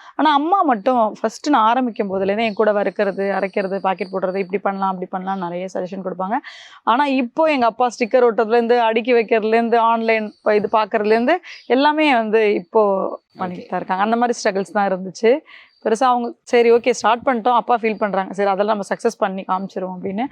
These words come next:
Speaker 1: சுத்தி இருக்க நிறைய, நிறைய பேர் கமெண்ட், "இந்த பொண்ணு பைத்தியக்காரி ஆயிடுச்சு, குழந்தை இறந்துட்டதால என்ன பண்றதுன்னு தெரியாம வீடியோல பேசி பேசி போடுது, இதுக்கு ஏதோ ஆயிடுச்சு."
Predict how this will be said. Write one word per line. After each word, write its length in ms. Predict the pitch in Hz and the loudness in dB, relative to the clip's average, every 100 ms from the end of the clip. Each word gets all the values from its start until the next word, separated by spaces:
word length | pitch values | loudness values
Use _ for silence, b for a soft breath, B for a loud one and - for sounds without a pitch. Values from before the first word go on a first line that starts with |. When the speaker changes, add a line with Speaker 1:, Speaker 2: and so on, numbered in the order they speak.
| B B | B B
Speaker 1:
சுத்தி 280 | - 269 233 | -6 -4 0
இருக்க 180 | 339 294 | 0 2
நிறைய, 640 | 233 214 214 247 302 320 | 2 2 0 -4 -2 0
நிறைய 360 | 285 233 226 262 | 0 2 2 0
பேர் 200 | 240 247 | 2 0
கமெண்ட், 240 | 226 220 208 | 0 -2 -2
"இந்த 120 | 202 | -4
பொண்ணு 220 | 196 220 | -4 -4
பைத்தியக்காரி 560 | 220 208 202 226 208 202 | 0 -2 -2 -2 -2 -2
ஆயிடுச்சு, 580 | 190 185 180 202 202 190 B B | -4 -6 -6 -4 -4 -6 B B
குழந்தை 360 | - 220 262 262 | -2 0 2 2
இறந்துட்டதால 500 | 220 196 196 208 226 | 2 -2 -2 2 2
என்ன 220 | 220 220 | 0 -2
பண்றதுன்னு 420 | 233 220 202 214 | -2 -2 -2 -2
தெரியாம 360 | 196 202 202 214 | -2 -2 -2 -4
வீடியோல 340 | 202 214 220 | -2 0 0
பேசி 320 | 208 202 190 214 | 0 -4 -4 -4
பேசி 260 | 208 208 | -4 -4
போடுது, 320 | 185 202 190 | -4 -2 -2
இதுக்கு 240 | 190 190 196 | -4 -4 -4
ஏதோ 120 | 185 | -2
ஆயிடுச்சு." 640 | 190 190 185 - 196 196 | -2 -2 -6 -4 -4 -6